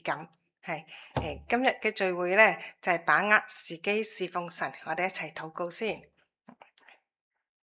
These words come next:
親愛嘅主耶穌，多謝你畀我哋有生命氣息，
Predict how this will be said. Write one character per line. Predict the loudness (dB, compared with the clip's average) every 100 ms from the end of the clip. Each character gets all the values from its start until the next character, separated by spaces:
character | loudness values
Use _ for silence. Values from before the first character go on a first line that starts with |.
| -16
親 | -2 4
愛 | 4
嘅 | 4
主 | 0
耶 | 0 0
穌， | 0 -2
多 | 0 0
謝 | 0
你 | -2 -4 -4
畀 | -6 -4
我 | -6
哋 | -2
有 | -2 -2
生 | -4 -2 0
命 | -2 -4
氣 | -6 -6 -2
息， | -2